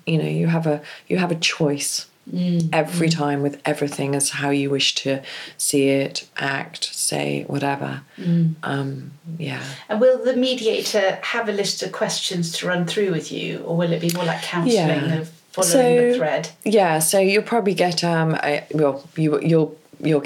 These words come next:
Speaker 1: get a pre-mediation form, so you fill in all your details. So there's a bit of preparation.
Speaker 2: Mm.
Speaker 1: Um, some mediators will have a, um, a chat to you first off, just to sort of get to know you both,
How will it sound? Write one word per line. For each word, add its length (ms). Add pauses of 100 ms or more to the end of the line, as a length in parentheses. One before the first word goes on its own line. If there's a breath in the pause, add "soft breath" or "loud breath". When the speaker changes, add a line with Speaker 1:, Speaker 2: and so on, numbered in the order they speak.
Speaker 1:
get 180
a 260
pre-mediation 840
form, 360
so 180
you 80
fill 200
in 180
all 100
your 160
details. 640
So 80
there's 160
a 40
bit 120
of 100
preparation. 760 (320 loud breath)
Speaker 2:
Mm. 260
Speaker 1:
Um, 220
some 220
mediators 720
will 220
have 200
a, 220 (640 loud breath)
um, 300
a 40
chat 300
to 160
you 60
first 420
off, 240
just 240
to 60
sort 160
of 80
get 160
to 160
know 60
you 160
both, 480